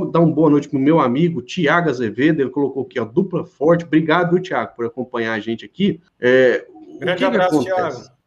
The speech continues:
Speaker 1: A
Speaker 2: Acho que a gente se
Speaker 1: vida,
Speaker 2: viu ontem.
Speaker 1: opa, que coisa boa. A vida não pode ter custo.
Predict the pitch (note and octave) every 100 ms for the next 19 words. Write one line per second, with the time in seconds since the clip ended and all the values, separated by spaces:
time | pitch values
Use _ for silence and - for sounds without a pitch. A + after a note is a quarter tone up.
0 | - D3+ - D#3 F#3 G3+ C3 A#2 C#3 C3+
1 | B2+ B2+ _ _ D3+ E3 C3 - C#3 -
2 | F#3 G#3 D#3 A2+ B2 A#2 - - B2 C#3
3 | F3 G3 - D#3+ F#3 E3+ - A#2 - A2+
4 | G#2+ -